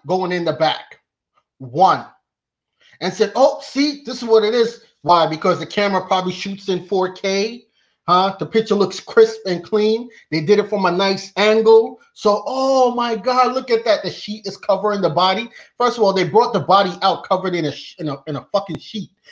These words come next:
If it's an epidemic, it's gonna be zipped up in some form of a plastic bag or a, or a body bag. It wasn't even in that. That they was putting in the back of the truck. So if the body's so infected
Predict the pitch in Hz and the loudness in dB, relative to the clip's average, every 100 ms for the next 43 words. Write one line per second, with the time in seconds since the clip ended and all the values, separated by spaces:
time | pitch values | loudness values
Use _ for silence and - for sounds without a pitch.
0 | - 180 233 233 208 220 180 135 226 214 | -10 -2 0 2 2 0 0 2 2 2
1 | 190 - - 151 220 202 185 143 131 247 | -4 -8 -8 0 0 2 -2 -4 0 0
2 | - 254 214 - 196 - 202 - 202 180 | 2 0 2 -2 -6 -4 -4 -2 -2 -2
3 | 180 - 208 - 202 175 151 214 190 190 | -2 0 0 0 -6 -4 0 2 2 2
4 | 185 165 - 180 147 214 262 233 147 160 | 2 2 2 2 2 2 2 0 -4 -4
5 | 135 110 - - 277 302 285 294 285 262 | -4 -6 -16 0 4 4 4 2 0 2
6 | 302 320 180 165 - - _ _ _ _ | 2 2 2 0 -2 -12 _ _ _ _
7 | _ _ _ _ _ _ _ _ _ 202 | _ _ _ _ _ _ _ _ _ 2
8 | 240 247 - 254 233 214 185 208 208 202 | 2 0 -2 -2 0 0 2 2 2 -2
9 | 180 233 160 - _ _ - 220 - 214 | -2 0 0 -4 _ _ 0 0 0 0
10 | 180 269 269 226 254 226 220 202 - 269 | 2 2 2 0 2 4 2 -6 -4 -2
11 | 262 - 190 220 | -2 -2 -2 -2